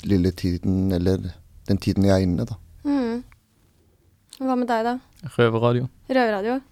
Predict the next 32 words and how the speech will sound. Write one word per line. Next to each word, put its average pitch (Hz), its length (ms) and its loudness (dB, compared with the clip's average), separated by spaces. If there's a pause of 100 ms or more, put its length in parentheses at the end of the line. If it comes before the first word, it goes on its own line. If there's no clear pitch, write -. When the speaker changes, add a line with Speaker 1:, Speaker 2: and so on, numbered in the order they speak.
(240)
Speaker 2:
Å, 240 180 0 (160)
jeg 220 120 4
blir 220 120 -4
så 254 120 2
glad 202 300 2
å 214 100 2
høre 196 220 2
at - 100 -18
det 208 160 -2
er 202 140 2
liksom, 190 320 -6 (220)
at 214 120 -4
dere 226 80 2
får 214 300 2
sånne 220 160 0
muligheter 202 460 0
her, 294 120 4
da. - 180 -12 (340)
Speaker 3:
Det 147 140 -6
er 139 140 4
det 123 40 2
beste. 123 380 0
Det 123 80 4
er 120 80 4
en 117 60 -2
stor 131 200 4
mulighet 117 440 2
vi 110 100 -4
får 107 220 -6
her - 100 -8
også. 120 240 -12
Speaker 2:
Ja. 247 120 2